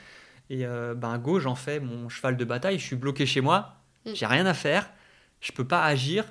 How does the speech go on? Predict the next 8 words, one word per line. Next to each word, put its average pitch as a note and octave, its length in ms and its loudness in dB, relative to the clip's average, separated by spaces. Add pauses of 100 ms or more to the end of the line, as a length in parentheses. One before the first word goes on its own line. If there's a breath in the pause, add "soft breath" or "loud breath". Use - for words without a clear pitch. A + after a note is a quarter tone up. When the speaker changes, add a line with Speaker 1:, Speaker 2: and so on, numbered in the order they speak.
Speaker 1:
J'ai C#3 200 -2
une F3+ 120 2
tablette, C#3 520 0 (560)
euh, A#2+ 320 -2
je B2+ 120 -6
peux E3 160 0 (100)
en C3 80 -4
parler. C3+ 340 -4